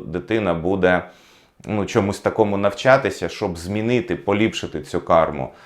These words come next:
От, можливо, ну, попаде в якісь ситуації,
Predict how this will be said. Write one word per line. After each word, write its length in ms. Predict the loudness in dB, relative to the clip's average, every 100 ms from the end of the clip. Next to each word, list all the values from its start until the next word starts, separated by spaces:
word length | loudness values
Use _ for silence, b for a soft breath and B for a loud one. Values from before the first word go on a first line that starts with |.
| B -2
От, 240 | -2 0
можливо, 640 | -2 2 4 6 6 4 0
ну, 160 | -4
попаде 480 | -4 -4 -2 2 2
в 80 | 4
якісь 400 | 0 0 -6 -6
ситуації, 920 | -6 0 6 6 4 -2 -4 -4